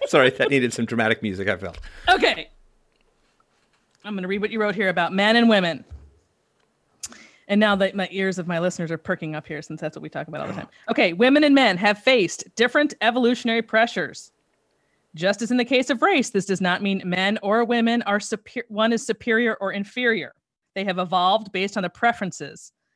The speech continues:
Speaker 1: as mates, just as men have, women have evolved, sorry, based on preferences,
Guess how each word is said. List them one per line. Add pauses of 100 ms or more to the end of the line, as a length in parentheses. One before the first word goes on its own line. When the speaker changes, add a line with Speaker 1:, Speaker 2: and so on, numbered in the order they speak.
(280)
Speaker 1:
as
mates,
just
as
men
have, (520)
women
have
evolved,
sorry,
based
on
preferences,